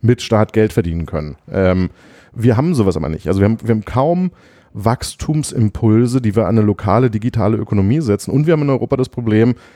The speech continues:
dass wir keinen Binnenmarkt haben, ähm, jedes Land seine eigene Sprache spricht, also wir noch Kostennachteile haben, ähm, europäisch zu gehen. Ähm, wir bräuchten eigentlich zwei Sachen. Wir bräuchten Rahmenbedingungen und Incentives, dass hier eine Digitalökonomie besser entstehen kann als woanders.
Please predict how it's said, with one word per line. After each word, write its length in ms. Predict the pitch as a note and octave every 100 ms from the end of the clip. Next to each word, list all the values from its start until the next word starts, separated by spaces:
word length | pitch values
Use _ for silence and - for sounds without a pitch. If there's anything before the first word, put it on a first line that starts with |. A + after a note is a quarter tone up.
| -
dass 160 | - G#2+
wir 60 | A#2
keinen 320 | G#2 G#2 G2
Binnenmarkt 540 | A#2+ D3+ C3+ C#3 -
haben, 400 | C#3 D3+ F#3 F#3+ -
ähm, 440 | A2+ A2+ A#2 A#2 - - B2+
jedes 260 | A2 B2
Land 140 | A#2+ A2
seine 160 | G#2
eigene 220 | D#2+ A2
Sprache 400 | - F#2+ G#2 C#3
spricht, 320 | - E3 G3 F#2+
also 200 | F2+ F2
wir 140 | F#2
noch 140 | F2+ -
Kostennachteile 720 | A#2 - C3 A2+ A#2+ A#2 A2
haben, 240 | G#2+ A2+ -
ähm, 220 | A2 A2
europäisch 440 | - G2 G#2 C3+ -
zu 120 | G#2
gehen. 240 | F#2+ B2+ - - - -
Ähm, 300 | A#2+ G#2 A2+ A#2
wir 140 | A2
bräuchten 240 | A2+ B2+
eigentlich 140 | A2 -
zwei 200 | G2+ G2
Sachen. 260 | E3 G#3
Wir 100 | E3
bräuchten 480 | - A2 A#2 A2+ A2 _ _ _ F#2
Rahmenbedingungen 800 | F#2 F#2+ A#2+ C#3+ A#2+ A#2 A2+ A2+
und 100 | G#2+
Incentives, 560 | A#2 - G2 A#2+ C3+ -
dass 160 | A2
hier 120 | A#2+
eine 80 | G2+
Digitalökonomie 1000 | G2 G2 - G#2+ F#2+ A2+ G#2+ G2+ G2+ G#2+
besser 380 | - G#2+ G2+ B2
entstehen 360 | G2 - G#2+ A2+
kann 140 | G#2+
als 140 | G2
woanders. 460 | G2+ G2 C3+ G#3